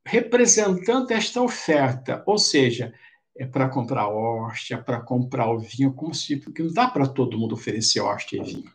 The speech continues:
Então, é uma forma de você participar desta oferta. E oferece também a ti mesmo. Quer ver? A gente oferece naquela hora toda a nossa vida,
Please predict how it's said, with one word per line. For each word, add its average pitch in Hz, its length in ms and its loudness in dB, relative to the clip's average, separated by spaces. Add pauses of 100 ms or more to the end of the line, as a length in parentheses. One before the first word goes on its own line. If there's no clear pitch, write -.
(480)
Então, 143 260 0
é - 20 2
uma 214 140 4
forma 220 380 2
de 131 120 -2
você 151 180 0
participar - 560 0
desta - 360 -2
oferta. - 720 0 (520)
E 214 300 0
oferece 180 640 2
também 185 220 0
a 175 40 -2
ti 240 140 -2
mesmo. 127 400 2 (280)
Quer 147 160 4
ver? 156 400 6 (1700)
A - 60 6
gente 269 140 8
oferece 160 500 4
naquela 127 340 0
hora 127 560 2 (280)
toda 220 220 -2
a 233 40 0
nossa 262 320 2
vida, 139 580 0